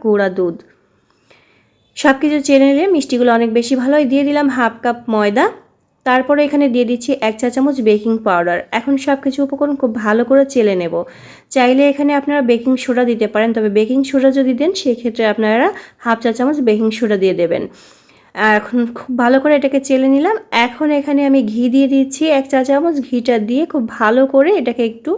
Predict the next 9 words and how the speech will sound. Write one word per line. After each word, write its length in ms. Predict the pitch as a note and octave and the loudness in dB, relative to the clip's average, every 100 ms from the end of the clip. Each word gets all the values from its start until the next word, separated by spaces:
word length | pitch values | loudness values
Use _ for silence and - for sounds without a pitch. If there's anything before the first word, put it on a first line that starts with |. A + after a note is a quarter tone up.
| - - - | -8 -20 -4
মিশিয়ে 320 | B3 A#3+ B3+ | -2 2 2
নিতে 260 | A3 F#3+ G3 | 2 2 -2
হবে। 340 | G#3 F3+ - - _ _ _ _ _ _ _ _ _ _ _ _ _ _ _ _ | -2 -4 -6 -12 _ _ _ _ _ _ _ _ _ _ _ _ _ _ _ _
তো 40 | C4+ | -6
খুব 180 | C4+ C#4 | 0 0
ভালো 220 | B3+ C#4+ D4 | 2 2 2
করে 200 | D4+ D4+ | 2 4
মিশিয়ে 440 | C4+ C4+ - D4 | 4 4 0 0
নিয়ে 220 | C#4 C#4 | 2 2